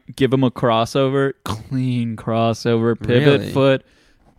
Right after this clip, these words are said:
Speaker 1: fade away, splash, right in his face, dude. Nothing
Speaker 2: Seriously?
Speaker 1: but net. I'm telling you,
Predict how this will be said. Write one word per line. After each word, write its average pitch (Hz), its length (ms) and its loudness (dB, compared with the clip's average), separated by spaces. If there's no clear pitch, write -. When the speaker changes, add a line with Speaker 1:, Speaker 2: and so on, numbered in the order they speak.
Speaker 1:
fade 127 400 2
away, 135 600 4
splash, 127 1160 -2
right 127 280 0
in 147 100 -4
his 143 240 -6
face, 127 480 -4
dude. 113 280 -4
Nothing 117 340 0
Speaker 2:
Seriously? 170 220 -2
Speaker 1:
but 143 200 2
net. 117 300 -2
I'm 175 220 0
telling 170 340 -2
you, 185 200 -8